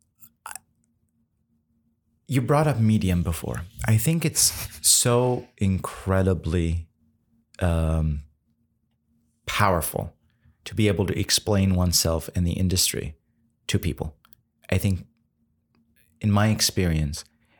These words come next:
and I've built, I've built fintech companies before. I, I've built A P I companies before, so it's a fairly technical background. Um, just explaining what something is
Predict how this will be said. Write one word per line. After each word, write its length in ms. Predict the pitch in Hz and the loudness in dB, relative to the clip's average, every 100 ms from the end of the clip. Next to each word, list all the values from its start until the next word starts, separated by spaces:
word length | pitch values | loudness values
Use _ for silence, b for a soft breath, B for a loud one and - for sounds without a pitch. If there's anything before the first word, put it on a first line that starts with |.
| b | b
and 320 | 104 95 92 - | 0 2 0 -2
I've 220 | 104 101 | -2 2
built, 320 | 98 90 - - - | 2 0 -2 -10 -6
I've 120 | 92 | -2
built 180 | 87 - | -4 -2
fintech 360 | 110 104 107 | 0 0 0
companies 400 | - 101 98 98 | -2 -2 0 -2
before. 280 | 92 90 95 | -2 -2 -2
I, 220 | 67 - - - - | -2 -4 -10 -8 -4
I've 140 | 87 | 0
built 180 | 101 - | 0 0
A 100 | 104 | -2
P 180 | - 104 | -2 -2
I 100 | 92 | -2
companies 380 | - 90 - 87 | 0 -2 -2 -6
before, 280 | - - 90 | -8 -8 -6
so 120 | 92 | -4
it's 120 | 92 | -6
a 80 | - | -6
fairly 380 | - 120 123 104 | 0 2 2 2
technical 440 | 101 95 85 80 | 0 -2 -4 -4
background. 440 | 85 87 - - - B B B B B | -2 -4 -4 -12 -12 B B B B B
Um, 420 | 110 104 101 98 - _ _ | 0 4 4 2 -2 _ _
just 160 | - - | -4 -2
explaining 600 | 98 - 107 104 117 85 | 0 -2 0 2 2 2
what 340 | 82 87 - - | 2 0 -2 -2
something 560 | - 92 85 95 87 - | 0 0 -2 -2 -4 -4
is 340 | 78 87 110 | -4 -2 -4